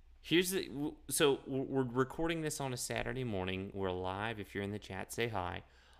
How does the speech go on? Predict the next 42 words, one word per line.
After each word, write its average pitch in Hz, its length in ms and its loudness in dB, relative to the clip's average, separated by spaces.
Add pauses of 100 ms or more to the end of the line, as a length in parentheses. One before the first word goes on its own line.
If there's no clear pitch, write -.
(100)
On 107 120 2
top 139 220 2
of 123 80 0
that, 101 260 6 (140)
you 107 140 0
know, 98 60 6
we're 107 120 2
still 156 180 0
gonna 165 140 2
be 143 100 2
releasing 120 380 2
our 101 80 4
episodes 101 380 -2 (140)
every 120 460 2
Monday 92 680 0 (340)
on, 90 520 2
uh, 90 200 0
Apple, 90 260 2
Spotify, 90 720 -2
Google. 90 480 -4 (320)
Uh, 92 180 4
and 107 120 4
then 117 80 4
you'll 113 120 4
also 110 200 2
be 104 100 2
able 92 140 2
to 92 60 0
watch, 92 240 -2
of 92 100 -8
course, 95 200 -4
the 101 80 -4
stream 101 220 -2
recording, 92 340 -2
which 92 160 -4
will 95 100 -6
be 87 120 -4
available, 90 640 -2
you 107 140 -4
know, 90 160 0
immediately 98 600 0
after. - 440 -6